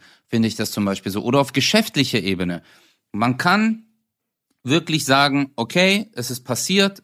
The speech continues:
ähm, ich jetzt, setz jetzt einen Schlussstrich, aber ich muss nicht mehr hassen oder nachtragend sein." Oder weißt du, manche haben ja auch so, äh, äh, ist ja auch in der F-, Fernseh-, Comedy-Branche so oder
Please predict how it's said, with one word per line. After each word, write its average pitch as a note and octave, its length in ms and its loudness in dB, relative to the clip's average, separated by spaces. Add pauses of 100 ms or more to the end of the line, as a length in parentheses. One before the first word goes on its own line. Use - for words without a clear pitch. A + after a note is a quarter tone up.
(120)
ähm, A#2+ 560 2
ich - 340 -10
jetzt, A#2 300 -4
setz B2 240 2
jetzt A#2+ 200 -4
einen G#2+ 80 0
Schlussstrich, D#3 640 -2
aber A#2+ 140 0
ich B2+ 100 -4
muss D3+ 180 -2
nicht C3 180 0
mehr A2 220 0
hassen A2 380 -2 (300)
oder B2+ 200 2
nachtragend B2 800 2
sein." F2+ 220 -4 (300)
Oder A#2+ 160 0
weißt D3+ 200 0
du, D#3 60 0
manche D#3+ 320 4
haben D#3+ 180 4
ja D#3 220 4
auch C#3 160 0
so, C#3 360 2
äh, A2+ 680 0
äh, G#2+ 40 -8 (840)
ist C3 180 -6
ja C#3+ 120 0
auch C#3 200 -2
in C#3 100 2
der C3+ 280 0
F-, - 260 -12
Fernseh-, C#3+ 400 4
Comedy-Branche A2+ 760 2
so F#2+ 200 -4
oder G#2 280 -2